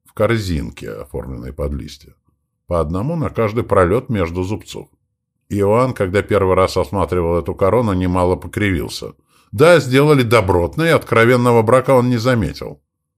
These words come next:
Но было видно, грубая работа на скорую руку, да и камни весьма посредственные, тусклые,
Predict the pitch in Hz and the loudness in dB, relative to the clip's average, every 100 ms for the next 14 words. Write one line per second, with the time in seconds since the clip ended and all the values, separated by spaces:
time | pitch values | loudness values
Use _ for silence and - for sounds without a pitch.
0 | _ 82 117 113 117 113 113 120 127 113 | _ -8 -6 -4 -4 -2 -2 -2 -4 -2
1 | 117 110 - _ _ _ _ 113 147 156 | -2 -4 -8 _ _ _ _ 0 4 6
2 | 143 147 139 135 123 131 127 127 120 113 | 6 6 8 6 6 4 4 4 2 0
3 | - 143 143 143 120 107 95 95 92 - | 2 4 6 4 4 2 2 0 0 -4
4 | _ _ _ - 139 147 156 151 120 95 | _ _ _ -8 -6 -2 -2 0 0 -2
5 | 78 92 82 87 - 98 92 - 90 87 | -2 -4 -2 -4 0 -2 -2 -6 -4 -4
6 | 78 117 98 - 101 90 | -2 -2 -4 2 2 2